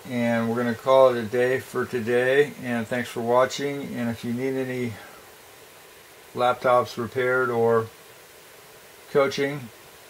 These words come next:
contact me at laptops repaired at yahoo dot com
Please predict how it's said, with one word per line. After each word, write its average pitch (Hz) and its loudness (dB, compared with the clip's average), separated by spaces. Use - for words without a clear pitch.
contact 131 2
me 131 -2
at 117 2
laptops 127 4
repaired 123 0
at 117 0
yahoo 120 2
dot 113 -2
com 110 -2